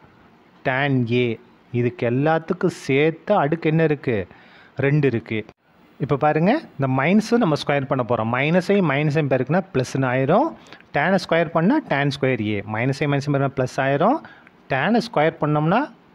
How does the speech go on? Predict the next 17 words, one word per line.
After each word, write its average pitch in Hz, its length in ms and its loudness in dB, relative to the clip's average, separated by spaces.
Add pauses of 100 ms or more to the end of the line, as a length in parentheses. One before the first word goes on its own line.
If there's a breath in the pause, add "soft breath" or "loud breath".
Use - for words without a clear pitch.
(160)
tan 131 220 0 (120)
ஸ்கொயர் 147 460 0 (440)
A. - 20 -10 (680 loud breath)
இது 139 100 2 (100)
வந்து 160 220 2 (340)
வலது 156 360 2
பக்கத்தோட 160 400 0 (120)
ஆன்சர், 143 360 2
ரெண்டாவது 127 460 0
ஆன்சர். 101 360 -6 (400 loud breath)
இங்க 139 160 -4
பாருங்க, 151 300 2
ஒண்ணாவது 190 320 2
ஆன்சர் 160 200 0
என்ன 165 140 2
வந்திருக்கு? 160 300 0 (100)
tan 135 140 0